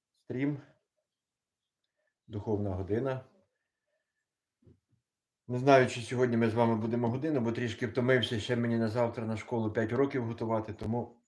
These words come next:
певно, стрім буде трішки коротший, ніж година, але як піде, що називається.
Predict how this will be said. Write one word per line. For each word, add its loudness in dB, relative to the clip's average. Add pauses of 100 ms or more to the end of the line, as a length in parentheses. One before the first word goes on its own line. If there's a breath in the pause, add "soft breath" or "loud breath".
(380)
певно, -2
стрім -4
буде 0
трішки -6
коротший, -2
ніж -4
година, 0
але 2 (500 soft breath)
як 4
піде, 6
що -8
називається. -8